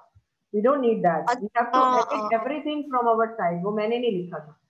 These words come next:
Speaker 1: Okay, fa-, famous explorers and then you will write here your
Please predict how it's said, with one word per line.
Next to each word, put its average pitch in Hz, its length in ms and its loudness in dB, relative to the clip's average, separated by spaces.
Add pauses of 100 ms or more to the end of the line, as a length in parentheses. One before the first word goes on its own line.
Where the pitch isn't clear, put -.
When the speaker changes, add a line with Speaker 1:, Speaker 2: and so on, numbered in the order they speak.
(280)
Speaker 1:
Okay, 277 300 2
fa-, 233 340 2
famous 240 420 0
explorers 240 600 2 (100)
and 208 160 0
then 214 240 0
you 214 60 0
will 208 200 -2
write 196 260 0
here 190 240 -2
your 185 240 -2